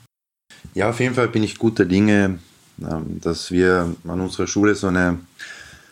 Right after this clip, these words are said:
wie soll ich sagen, eine Basketball-Tradition, ähm, äh, etablieren können. Ähm,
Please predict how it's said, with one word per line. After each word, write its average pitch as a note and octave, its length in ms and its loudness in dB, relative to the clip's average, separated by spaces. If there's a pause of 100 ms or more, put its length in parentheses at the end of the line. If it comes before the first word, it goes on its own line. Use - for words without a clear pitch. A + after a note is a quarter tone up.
(340)
wie - 60 -18
soll F#2+ 180 2
ich E2+ 100 -4
sagen, F2 220 0
eine F2+ 140 0
Basketball-Tradition, F#2+ 1500 0
ähm, F2+ 520 -6 (1080)
äh, F2+ 180 -2
etablieren G#2 840 0 (100)
können. G#2 520 0
Ähm, F#2 340 -6